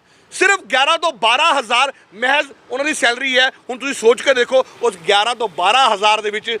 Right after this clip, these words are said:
ਬੱਚਿਆਂ ਦੀ ਪੜ੍ਹਾਈਆਂ, ਕਿਤਾਬਾਂ, ਬੀਤੇ ਦਿਨੋਂ ਮਾਰਚ ਦੀ ਸਕੂਲ ਦੀਆਂ ਫੀਸਾਂ ਵੀ ਦੇਣੀਆਂ ਪਈਆਂ ਹੋਣਗੀਆਂ, ਘਰ ਦਾ ਦਵਾ ਦਾਰੂ ਦਾ ਖਰਚਾ ਕਿੱਥੋਂ?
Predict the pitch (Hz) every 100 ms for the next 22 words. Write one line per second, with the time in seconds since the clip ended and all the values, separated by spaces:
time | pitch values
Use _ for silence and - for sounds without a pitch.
0 | - - - - - 226 240 240 240 240
1 | 247 214 180 175 165 - 233 226 208 226
2 | 208 165 - - 170 - 226 226 214 185
3 | 196 196 220 - 214 220 226 208 202 254
4 | 247 240 220 220 214 220 226 214 208 226
5 | - - 247 220 233 208 226 247 240 233
6 | 240 - 208 233 226 - _ _ _ 226
7 | - 202